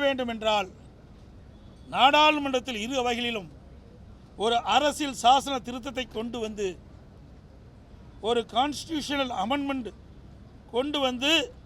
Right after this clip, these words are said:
அதன்படி நாடாளுமன்றத்தின் இரு அவைகளிலும் ஒப்புதல் பெற்றுத்தான் எந்த இந்தியாவின் எந்த ஒரு பகுதியும் வெளிநாட்டில்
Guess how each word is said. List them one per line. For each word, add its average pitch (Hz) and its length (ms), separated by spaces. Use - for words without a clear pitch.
அதன்படி 294 400
நாடாளுமன்றத்தின் 262 880
இரு 254 120
அவைகளிலும் 254 440
ஒப்புதல் 233 360
பெற்றுத்தான் 247 540
எந்த 262 180
இந்தியாவின் 240 420
எந்த 233 180
ஒரு 208 160
பகுதியும் 254 380
வெளிநாட்டில் 208 560